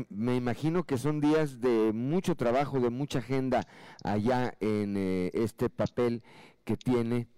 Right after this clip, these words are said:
que tiene como legisladora federal.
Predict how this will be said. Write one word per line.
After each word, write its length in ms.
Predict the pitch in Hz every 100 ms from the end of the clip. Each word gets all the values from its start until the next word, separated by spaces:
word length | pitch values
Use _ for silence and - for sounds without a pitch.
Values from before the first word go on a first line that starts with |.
| - - -
que 80 | -
tiene 500 | - 113 107 110 104 -
como 500 | 117 110 110 113 80
legisladora 1120 | 98 90 92 87 98 95 104 104 98 92 82
federal. 480 | - 95 95 82